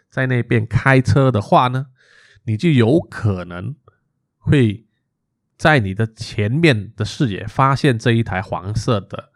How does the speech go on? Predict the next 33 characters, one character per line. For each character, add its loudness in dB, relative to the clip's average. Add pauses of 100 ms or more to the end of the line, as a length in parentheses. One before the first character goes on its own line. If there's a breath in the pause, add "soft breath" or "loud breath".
(160)
甲 -10
虫 -6
车。 2 (880)
那 0
么 4
这 4
一 6
台 4
甲 0
虫 -4
车 0
一 0
开 2
始 0
你 -4
第 -4
一 -2
次 2
遇 2
到 6
它 -2
呢， -4 (680 soft breath)
你 4
会 6
发 2
现 2
它 2
驾 2
驶 -6
得 -4
非 2
常 -4
的 -6